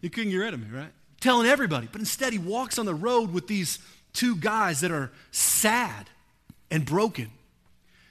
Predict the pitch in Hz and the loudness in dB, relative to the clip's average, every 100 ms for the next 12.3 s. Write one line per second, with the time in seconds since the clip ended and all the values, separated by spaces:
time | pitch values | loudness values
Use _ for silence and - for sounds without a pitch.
0 | _ 151 170 165 220 262 269 185 113 185 | _ 0 2 2 -2 0 2 0 -2 -4
1 | 139 120 107 - _ _ _ _ - 139 | -4 -6 -8 -12 _ _ _ _ -12 -8
2 | 127 147 208 208 208 196 _ _ _ _ | -4 -2 -2 0 -2 -6 _ _ _ _
3 | _ _ 127 151 165 139 104 - - - | _ _ -8 -6 -6 -8 -12 -12 -12 -14
4 | - _ _ _ _ 175 190 185 - 285 | -20 _ _ _ _ 0 2 2 2 2
5 | 262 226 214 208 - 247 262 147 - _ | 2 0 0 0 0 -2 -2 -4 -8 _
6 | _ _ _ _ - 208 285 254 175 202 | _ _ _ _ 0 4 4 4 4 6
7 | 269 - 214 196 202 233 254 160 143 107 | 4 2 0 0 2 4 2 2 -4 -6
8 | - _ _ _ _ _ - 196 233 262 | -16 _ _ _ _ _ 0 6 8 8
9 | 247 262 220 - 226 254 - 139 110 - | 6 6 4 2 4 2 2 -4 -10 -18
10 | - - 214 285 - 285 294 233 226 285 | -6 4 8 8 8 4 4 6 6 6
11 | 196 214 160 254 254 240 - 262 254 247 | 4 2 6 6 6 4 6 8 8 8
12 | 233 - | 4 0